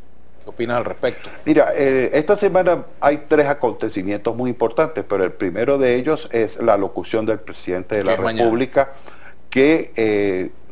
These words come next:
Speaker 2: no solo, no solamente ha demostrado que tiene seriedad y serenidad para afrontar los problemas, porque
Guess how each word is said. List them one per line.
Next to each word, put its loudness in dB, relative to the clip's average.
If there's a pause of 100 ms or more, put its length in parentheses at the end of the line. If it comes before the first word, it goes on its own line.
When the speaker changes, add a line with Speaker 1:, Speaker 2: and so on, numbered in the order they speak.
(480)
Speaker 2:
no 0
solo, 2 (640)
no -8
solamente 2 (440)
ha 6
demostrado 4
que -4
tiene -2
seriedad 4
y 0
serenidad 2 (220)
para 4
afrontar 0
los -2
problemas, -2 (560)
porque 0